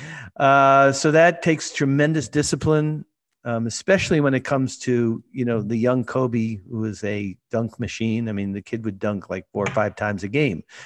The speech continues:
You know, M J was the same way. You know, picture, you know, being on the baseline with Magic Johnson coming like a freight train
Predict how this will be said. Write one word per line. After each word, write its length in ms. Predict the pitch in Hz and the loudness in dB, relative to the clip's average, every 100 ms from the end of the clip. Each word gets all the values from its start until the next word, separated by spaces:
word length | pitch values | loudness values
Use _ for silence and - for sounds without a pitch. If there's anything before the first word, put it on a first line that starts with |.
| - | -14
You 80 | 120 | -2
know, 240 | 110 104 107 | 0 0 -4
M 180 | 120 123 | -2 -2
J 180 | 113 117 | 0 -2
was 140 | 107 | -2
the 80 | 104 | -4
same 340 | - 117 110 | -2 -2 0
way. 400 | 107 113 113 117 - - - _ | 2 2 0 -4 -10 -20 -20 _
You 80 | 127 | -2
know, 160 | 117 101 - _ | 0 -2 -8 _
picture, 480 | - 160 - 131 110 - | -6 -4 -2 -2 -2 -8
you 140 | 127 | -6
know, 140 | 113 | -6
being 320 | 104 110 123 120 | -6 -6 -4 -2
on 120 | 117 | -4
the 60 | 98 | -2
baseline 760 | 123 131 - 117 101 101 98 - | -2 -2 -2 -2 0 -2 -4 -8
with 180 | 113 104 _ _ _ _ | -10 -10 _ _ _ _
Magic 340 | 117 127 120 - | -6 -4 -6 -4
Johnson 500 | 127 120 117 110 95 | 0 0 0 -4 -2
coming 300 | - 123 117 | 0 0 0
like 160 | 107 | -2
a 60 | 95 | -4
freight 400 | - - 139 139 | -4 0 0 0
train 440 | - 110 101 95 | -4 -4 -4 -6